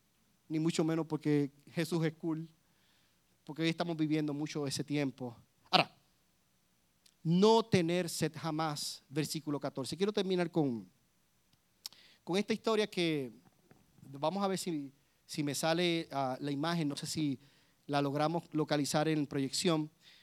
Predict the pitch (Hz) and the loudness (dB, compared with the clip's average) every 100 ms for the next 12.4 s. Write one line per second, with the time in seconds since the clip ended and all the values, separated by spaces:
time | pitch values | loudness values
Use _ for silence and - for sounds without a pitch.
0 | _ 185 190 269 302 208 - _ _ - | _ -2 0 4 6 6 2 _ _ -6
1 | 302 285 220 208 202 220 220 220 214 185 | -4 -2 0 0 0 2 2 2 2 2
2 | 170 170 196 190 165 170 170 165 156 151 | 2 2 4 4 2 0 0 -4 -4 -6
3 | - - _ _ 156 151 147 175 151 156 | -6 -12 _ _ -4 -2 0 0 2 4
4 | 160 170 175 _ _ - - - 156 - | 2 0 -8 _ _ -20 -20 -6 -4 -4
5 | 185 202 180 170 151 - 175 190 - - | -2 -2 0 -2 -2 -2 -2 -2 -4 -6
6 | - _ _ _ _ _ _ _ _ _ | -10 _ _ _ _ _ _ _ _ _
7 | _ _ _ _ _ _ _ _ _ - | _ _ _ _ _ _ _ _ _ 0
8 | 226 262 294 240 226 226 226 - 190 190 | 4 8 8 10 8 8 4 2 2 2
9 | 160 185 190 180 175 175 160 - - _ | 2 4 4 2 2 -2 -4 -14 -20 _
10 | _ _ _ - 143 139 147 208 185 156 | _ _ _ -6 -4 -2 -2 0 0 0
11 | _ _ _ - - _ _ 226 214 277 | _ _ _ -18 -18 _ _ 6 8 8
12 | 294 - 175 | 6 2 -6